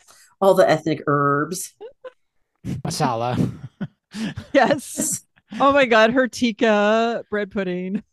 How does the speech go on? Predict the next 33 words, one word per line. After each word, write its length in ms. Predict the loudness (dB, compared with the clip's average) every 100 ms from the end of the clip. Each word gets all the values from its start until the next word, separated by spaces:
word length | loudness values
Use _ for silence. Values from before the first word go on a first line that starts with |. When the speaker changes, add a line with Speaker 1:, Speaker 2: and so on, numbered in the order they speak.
| _
Speaker 2:
<laughs> 220 | _ -2
Speaker 3:
You're 120 | 0 2 -2 -6 -20 _ _ -20 _ _ _ _ _ -4
like, 200 | -2 2
"Why 200 | 2 2 -4
we, 100 | -14 _ _ _ -8
we 120 | -4
just 140 | 0 4
Speaker 1:
Yeah, 80 |
Speaker 3:
went 140 | 4 4
Speaker 1:
you 40 |
guys 220 | 2 2 2
know 100 | 4
the 40 |
Speaker 3:
straight" 160 | 4 4
Speaker 1:
secret 480 | 0 -2 0 0 0
to 100 | 0
my, 320 | 2 2 0 -4
to 80 | -4
my 80 | -2
pumpkin 360 | -2 -4 -4
pie. 440 | -2 0 -2 -4 -6 -8
<laughs> 220 | -8 -6 -4 -4 -6 -8 -14 -14 -12 -16 -18 _ -16
Speaker 3:
Chana 500 | -2 2 4 4 4
masala 880 | 2 2 2 4 2 2 2 0 -2
pudding. 340 | -4 -6 -6 -14 _ _ _ _ _
Speaker 1:
Actually, 360 | -8 -8 -4 -4
I'm 80 | -2
having 300 | -4 -4 -6
that 160 | -8
this 180 | -10 -10
week. 280 | -10 -10 -12
I'm 80 |
Speaker 3:
I 40 | -10